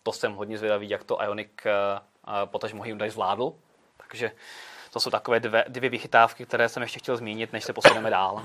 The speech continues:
Ne, a případně, jestli tady máme nějaké další dotazy nebo komentáře, tak, eh, je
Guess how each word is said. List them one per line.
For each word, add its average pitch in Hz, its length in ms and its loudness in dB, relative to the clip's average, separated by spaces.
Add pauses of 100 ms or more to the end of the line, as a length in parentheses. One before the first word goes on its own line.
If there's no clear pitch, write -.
(220)
Ne, 113 180 -2
a 127 80 4
případně, 127 400 -2
jestli 120 120 -6
tady 120 120 0
máme 120 200 -2
nějaké 120 220 0
další 120 220 0
dotazy 120 500 -2
nebo 117 200 -8
komentáře, 117 580 2
tak, - 300 -6
eh, 110 380 -6
je 110 180 -2